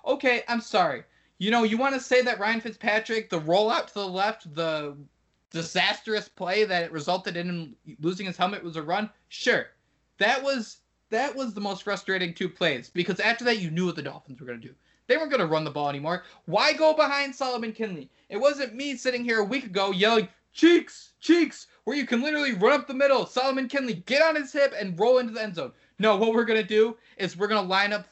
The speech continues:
two tight ends on one side. We're gonna get two running backs in the backfield, and we're gonna shuffle them all out. So we have Myles Gaskin on one end, Mike Gesicki on the other,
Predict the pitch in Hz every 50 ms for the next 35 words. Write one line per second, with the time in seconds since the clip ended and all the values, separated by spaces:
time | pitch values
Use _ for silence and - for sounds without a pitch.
0 | _ _ - - 233 226 - 254 240 220 226 226 226 220 226 208 196 190 190 190
1 | 185 - 190 175 170 170 175 202 196 190 196 196 196 - 226 226 233 226 226 214
2 | 220 214 214 - 196 180 180 170 165 175 - _ _ _ - 196 196 190 190 -
3 | - 165 165 165 165 185 196 226 214 180 - - 208 208 208 - 196 190 185 180
4 | 175 165 156 143 131 - - _ _ - - - - - 190 180 214 220 214 214
5 | 208 202 180 - - - - _ - - 170 202 233 247 233 - 185 233 233 226
6 | 226 - - 214 208 190 196 208 208 208 208 208 190 185 196 208 196 - 196 -
7 | - 208 208 208 - 202 196 196 190 185 185 185 190 185 196 196 196 190 180